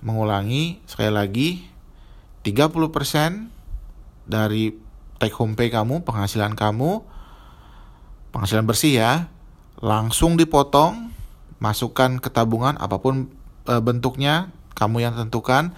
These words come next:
Tapi kalau bisa disiplin setiap bulan, automatic auto debit.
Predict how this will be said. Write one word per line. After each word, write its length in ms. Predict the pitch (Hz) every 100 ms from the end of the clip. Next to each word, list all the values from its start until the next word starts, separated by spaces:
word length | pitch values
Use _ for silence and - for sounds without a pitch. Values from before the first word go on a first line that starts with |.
| - - -
Tapi 240 | 110 - 127
kalau 240 | 123 113
bisa 480 | 107 110 - 135 131
disiplin 560 | 110 - 110 - 127 127
setiap 240 | - 110
bulan, 480 | 110 123 139 175 247 - - - - - - - -
automatic 720 | 110 - 110 113 110 127 127 - - - - - - - -
auto 240 | 110 113
debit. 320 | 98 92 90